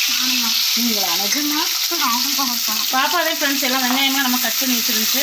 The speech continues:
Speaker 2: நம்ம கொஞ்சம் வேலை இருந்ததுனால நான் காலையிலேயே கம்பெனி போயிட்டு இப்ப தான் வந்தேன். பாப்பா வந்து வெங்காயம்லாம் எல்லாம் கட் பண்ணி வச்சிருந்துச்சு. வந்ததுமே பிரியாணிலாம் செஞ்சுட்டு லாஸ்ட் உங்கள்கிட்ட காட்டுறேன்.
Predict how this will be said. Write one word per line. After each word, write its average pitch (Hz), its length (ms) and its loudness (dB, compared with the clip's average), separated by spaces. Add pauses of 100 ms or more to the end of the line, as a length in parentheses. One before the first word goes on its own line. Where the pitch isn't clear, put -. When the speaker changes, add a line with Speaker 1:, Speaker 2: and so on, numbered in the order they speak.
Speaker 2:
நம்ம 240 180 2
கொஞ்சம் 226 280 0
வேலை 254 180 2
இருந்ததுனால 233 500 0 (120)
நான் 240 140 0
காலையிலேயே 226 380 0
கம்பெனி 233 300 0
போயிட்டு 233 320 -2
இப்ப 220 140 -2
தான் 233 160 -2
வந்தேன். 220 400 0 (420)
பாப்பா 254 280 0
வந்து 254 220 0
வெங்காயம்லாம் 262 520 0
எல்லாம் 247 200 0
கட் 226 180 -2
பண்ணி 262 180 0
வச்சிருந்துச்சு. 233 420 -2
வந்ததுமே 254 500 0
பிரியாணிலாம் 254 580 -2
செஞ்சுட்டு 240 300 -8
லாஸ்ட் 240 340 -2
உங்கள்கிட்ட 220 280 -6
காட்டுறேன். 214 420 -2